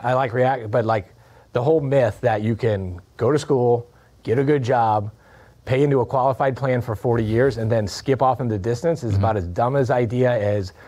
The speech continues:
Speaker 1: you can go to school, get a good job, buy sixty rentals, and skip off <laughs> into the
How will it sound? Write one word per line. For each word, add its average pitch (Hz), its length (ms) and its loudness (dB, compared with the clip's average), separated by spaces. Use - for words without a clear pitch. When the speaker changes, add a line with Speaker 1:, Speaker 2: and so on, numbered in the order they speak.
Speaker 1:
you 104 120 -2
can 92 360 -4
go 117 180 0
to 143 80 4
school, 123 500 0
get 117 160 -2
a 123 40 0
good 127 200 2
job, 113 380 2
buy 117 180 0
sixty 123 380 -2
rentals, 123 420 -2
and 113 140 -4
skip - 260 -4
off 120 240 0
<laughs> 190 40 0
into 180 200 0
the 190 120 0